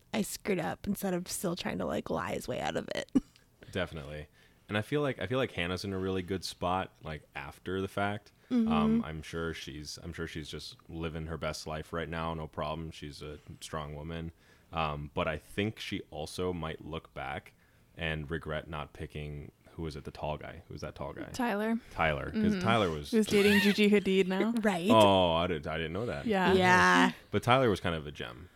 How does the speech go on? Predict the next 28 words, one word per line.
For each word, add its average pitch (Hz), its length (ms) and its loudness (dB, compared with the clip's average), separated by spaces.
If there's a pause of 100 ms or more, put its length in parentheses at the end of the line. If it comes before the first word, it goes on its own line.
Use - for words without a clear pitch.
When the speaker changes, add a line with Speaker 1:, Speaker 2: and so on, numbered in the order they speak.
Speaker 2:
right? 82 200 -6
Like, 85 160 2
he 104 60 4
was, 92 100 2
like, 202 100 2
a - 20 2
Speaker 1:
Uh-huh. 202 80 2
Speaker 3:
Mm-hmm. 208 120 6
Speaker 2:
super 92 440 4
nice 73 280 -8
guy, 65 320 -8
and - 140 -14
she - 100 -14
kinda - 360 -12
had 76 100 -8
it - 80 -12
made 71 160 -12
with - 160 -16
him. - 320 -16
He - 100 -18
was, - 300 -16
Speaker 1:
Yeah. - 380 -10 (100)
Speaker 2:
he 82 80 -6
really 78 220 -4
liked 71 200 -10
her 71 100 -10
a 73 80 -10
lot. 76 180 -12